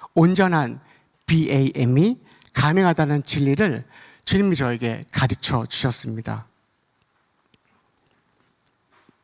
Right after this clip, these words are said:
세상 사람들은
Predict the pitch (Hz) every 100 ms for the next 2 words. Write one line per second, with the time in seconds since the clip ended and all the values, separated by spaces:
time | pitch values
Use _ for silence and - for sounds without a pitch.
0 | _ _ _ _ _ _ _ _ _ _
1 | _ - - - - - - - 233 220
2 | 226 220 196 165 170 196 139 117